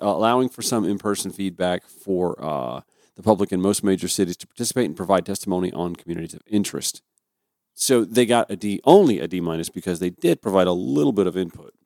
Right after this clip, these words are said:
Didn't seem like a lot of that input went into the map, however. I, th-, I, I don't know. I'm, I'm a, I'm a map nerd. I'm not gonna lie to you. I loathe gerrymandering. And I don't care if the left or the right's in charge, of a state house or congre-, uh, uh, uh, governor's office.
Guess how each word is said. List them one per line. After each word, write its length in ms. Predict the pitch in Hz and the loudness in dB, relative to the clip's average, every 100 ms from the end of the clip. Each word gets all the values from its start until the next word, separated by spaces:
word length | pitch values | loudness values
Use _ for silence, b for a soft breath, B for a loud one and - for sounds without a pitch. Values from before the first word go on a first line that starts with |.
| _ _ _ _ | _ _ _ _
Didn't 160 | 87 | _
seem 300 | - - 95 | -16 -6 -4
like 160 | 87 80 | -4 -6
a 80 | 76 | -6
lot 220 | 85 87 | -4 -4
of 80 | 85 | -4
that 180 | 87 82 | -4 -4
input 380 | 87 90 80 - _ _ _ - | -6 -6 -6 -8 _ _ _ -10
went 160 | 101 | -4
into 240 | 95 82 82 | -2 -4 -6
the 80 | |
map, 300 | 90 95 73 | -4 -4 -4
however. 440 | - 76 71 50 - _ | -8 -8 -8 -12 -18 _
I, 140 | 220 196 | -2 -2
th-, 120 | - | 0
I, 260 | 135 120 | -2 0
I 40 | 143 | -2
don't 80 | 110 | 2
know. 80 | |
I'm, 240 | 110 165 139 - | 2 2 2 0
I'm 140 | 170 | 4
a, 100 | 156 147 | 4 4
I'm 100 | 165 | 6
a 60 | |
map 240 | 156 135 131 | 6 4 4
nerd. 300 | 120 120 110 | 4 6 4
I'm 140 | 123 | 2
not 120 | 127 | 2
gonna 140 | 135 120 | 4 4
lie 140 | 101 | 4
to 120 | - | 4
you. 100 | 107 | 4
I 240 | 92 95 92 _ | 4 4 0 _
loathe 420 | - 101 120 139 113 | -4 6 8 8 4
gerrymandering. 680 | 120 117 104 104 104 104 92 | 0 2 0 -4 -4 -6 -6
And 140 | 82 _ _ _ _ _ _ - | -10 _ _ _ _ _ _ -2
I 60 | 113 | 2
don't 100 | 117 | 4
care 160 | 120 | 4
if 80 | 110 | 2
the 100 | 92 | 2
left 220 | 107 127 | 2 2
or 60 | 101 | 0
the 80 | 98 | 2
right's 260 | 104 101 | 2 2
in 100 | 101 | 0
charge, 380 | 95 98 95 90 - b b b - | 0 2 2 2 -8 b b b -6
of 140 | 101 | -4
a 60 | 95 | -2
state 260 | - 101 | 0 0
house 320 | 98 92 90 90 | 2 0 0 -4
or 140 | 92 | -4
congre-, 440 | 98 98 95 92 - | -2 -2 -2 -2 -2
uh, 40 | |
uh, 680 | 92 82 92 76 82 73 85 | -4 -2 -2 -4 -4 -4 -6
uh, 40 | |
governor's 420 | 85 104 98 98 | 0 2 2 2
office. 420 | 90 87 85 - | 0 -2 -2 -4